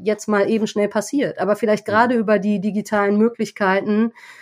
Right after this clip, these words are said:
Speaker 1: sich auch noch mal Formen der Vernetzung und Vergemeinschaftung ergeben, wo Leute, die eben genau das suchen und sagen, "In dieser Art und Weise wäre ich so gerne mit anderen unterwegs und mir ist Spiritualität wichtig und ich möchte Gott neu entdecken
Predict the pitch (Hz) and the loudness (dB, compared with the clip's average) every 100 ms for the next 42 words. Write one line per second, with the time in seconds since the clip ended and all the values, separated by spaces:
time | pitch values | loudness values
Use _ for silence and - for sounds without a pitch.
0 | - - 226 - 208 220 202 208 208 202 | -16 -6 -2 0 4 4 4 4 2 0
1 | 226 220 220 208 208 196 - 220 220 - | 2 4 4 2 0 -2 0 0 0 -2
2 | 214 208 214 208 202 202 214 208 - 214 | -2 -2 -2 -2 -2 -2 -2 -6 -4 -2
3 | 214 202 _ _ _ 208 180 214 233 233 | -2 -2 _ _ _ -2 2 2 4 4
4 | 208 214 220 220 208 214 220 226 240 254 | 4 4 2 0 -2 0 2 4 4 2
5 | 220 - 233 240 214 196 190 208 208 226 | 0 0 0 2 0 2 2 2 0 2
6 | 240 196 202 226 196 196 202 202 190 202 | 2 2 0 -2 0 2 2 0 0 0
7 | 208 202 190 190 208 196 - 202 196 190 | 0 -2 -2 2 2 0 0 0 0 0
8 | 196 180 185 175 208 202 208 - 220 220 | -2 0 2 0 -2 0 0 -2 -4 -2
9 | 214 214 208 220 185 208 269 240 226 208 | 0 0 0 -2 -2 -2 -4 -4 -2 -2
10 | 202 202 - 247 220 226 226 226 226 233 | 0 -4 0 -2 0 0 2 0 -2 -2